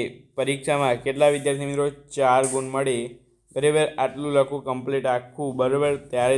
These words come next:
તમને ચાર ગુણ મળે આકૃતિ સહિત, બરાબર? ને કે આકૃતિ ન દોરો તો તમને ત્રણ ગુણ મળે, વિદ્યાર્થી મિત્રો, અથવા બે પોઇન્ટ પાંચ, બરાબર? જેવી જેવી સંભાવના, તમે જેવું લખ્યું હોય તેવા માર્ક્સ મળશે, બરાબર?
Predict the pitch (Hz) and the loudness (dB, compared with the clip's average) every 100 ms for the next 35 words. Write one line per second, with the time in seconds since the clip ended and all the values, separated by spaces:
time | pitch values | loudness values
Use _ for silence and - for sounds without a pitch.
0 | 131 127 127 123 123 120 113 117 120 117 | 0 -6 -8 -2 0 0 -2 -6 -4 -2
1 | 113 113 127 120 135 131 117 113 101 127 | 0 -2 -6 -6 -6 -4 -4 -4 -4 -4
2 | 135 143 123 123 117 110 123 123 131 127 | -2 -2 -4 -4 -4 -4 -8 -8 -6 -2
3 | 131 131 135 135 - _ _ _ 135 127 | 0 0 -2 -6 -16 _ _ _ -6 -4
4 | 120 131 131 127 127 131 120 123 123 127 | -6 -6 -6 -6 -8 -6 -4 -4 -2 -2
5 | 135 123 117 120 113 117 113 117 117 - | 0 0 -2 -4 -4 -8 -4 -4 -4 -10
6 | _ _ 123 127 135 120 120 123 127 123 | _ _ -12 0 0 2 -2 -2 -2 -4
7 | 120 117 120 117 113 120 131 139 135 113 | -6 -8 -6 -6 -8 -6 -4 -2 -4 -4
8 | 120 131 131 117 120 - - _ _ - | -4 -4 -4 -6 -6 -10 -16 _ _ -12
9 | 117 113 113 101 95 90 117 117 117 110 | -10 -4 -2 -2 -8 -12 -10 -8 -8 -8
10 | 117 120 113 113 104 101 110 110 104 98 | -6 -6 -6 -8 -10 -10 -8 -6 -8 -14
11 | - - 117 117 113 110 117 135 | -18 -18 -12 -12 -12 -12 -6 -4